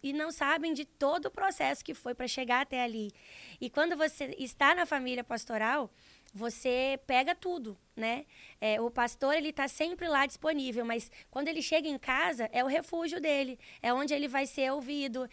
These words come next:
é onde ele vai chorar, né? É, é onde a gente vai ter aqueles momentos, assim, de, de poder ser, não é que a gente seja um, um personagem, não, mas a gente está numa posição, numa unção,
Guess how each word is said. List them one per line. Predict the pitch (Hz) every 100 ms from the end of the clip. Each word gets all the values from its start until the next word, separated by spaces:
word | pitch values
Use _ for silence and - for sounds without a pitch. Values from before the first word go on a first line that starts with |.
| - -
é | 247
onde | 262 269
ele | 247
vai | 262
chorar, | 302 277 262 254 247 240 - -
né? | 247 269 269 233
É, | 240 240 247 240
é |
onde | 247 285
a | 262
gente | 277 -
vai | 262 262
ter | - 285
aqueles | 294 285 277
momentos, | 269 262 254 262 -
assim, | 254 262 277 262
de, | 277 254 - - - -
de | 208 240
poder | 294 269 320
ser, | - 311 - -
não | 277 330
é | 381
que | 403
a |
gente | 339 370 349
seja | - 302 294
um, | 311 302 311 285
um |
personagem, | - 294 - 302 277 254 233 214 208
não, | 208 240 262 220 190 - - -
mas | 247 262 269
a | 277
gente | 247 311 359 302
está | - 311 339
numa | 359 330
posição, | 311 254 - 285 311 294
numa | 277
unção, | 311 294 - 302 330